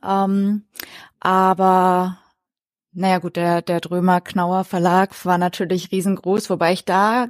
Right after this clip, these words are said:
gar nicht wirklich auf den Stand gekommen bin. Da war ja Herr Fitzek quasi täglich unterwegs und die Schlangen waren so unfassbar lang.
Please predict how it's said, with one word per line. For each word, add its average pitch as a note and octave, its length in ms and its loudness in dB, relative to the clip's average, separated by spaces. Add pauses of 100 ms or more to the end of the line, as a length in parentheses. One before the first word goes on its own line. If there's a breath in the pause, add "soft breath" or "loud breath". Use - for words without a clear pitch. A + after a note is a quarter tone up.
gar F#3 180 2
nicht A#3+ 200 0
wirklich G3 300 -4
auf G3 80 -8
den F3+ 100 -4
Stand F#3+ 320 -4
gekommen C#3+ 380 -8
bin. G3+ 280 -2 (480 loud breath)
Da F3 160 -6
war F3 140 2
ja F3 140 4
Herr F#3 140 0
Fitzek - 600 -4
quasi F3+ 420 2
täglich G3+ 420 -2
unterwegs G3 580 -2
und F3+ 140 -4
die F#3+ 80 -2
Schlangen F3+ 380 -2
waren F3 220 2
so E3+ 120 0
unfassbar E3+ 500 0
lang. D#3 380 2